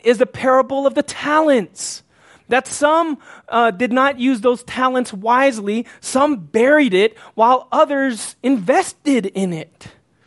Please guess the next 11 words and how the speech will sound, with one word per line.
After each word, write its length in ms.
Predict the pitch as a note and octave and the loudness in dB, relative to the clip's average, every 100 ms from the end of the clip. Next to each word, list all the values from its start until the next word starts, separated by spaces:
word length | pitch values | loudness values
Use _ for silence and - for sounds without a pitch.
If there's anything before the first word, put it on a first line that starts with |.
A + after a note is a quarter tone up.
| _ _ _ _ _ _ _ _ _ _ _ - | _ _ _ _ _ _ _ _ _ _ _ -4
So 180 | - | 0
we 220 | B3 C4+ C#4+ | 2 2 2
should 240 | D4 A#3 | 0 -4
practice 420 | - B3 - A#3 | -2 -4 -2 -8
stewardship. 640 | - - A#3+ A#3+ - E3+ - - - | -8 -6 -4 -4 -4 -6 -6 -20 -6
And 220 | F#3+ F#3 | -4 -2
why 220 | F3 G#3 | 0 0
should 200 | A#3+ B3+ | 0 -4
we 120 | A#3 A#3+ | -6 -6
practice 420 | B3 A#3+ B3 B3 | -2 -2 -4 -10
stewardship? 640 | - C4 C4 A3 D4 D4 | -6 -4 -4 -2 0 -2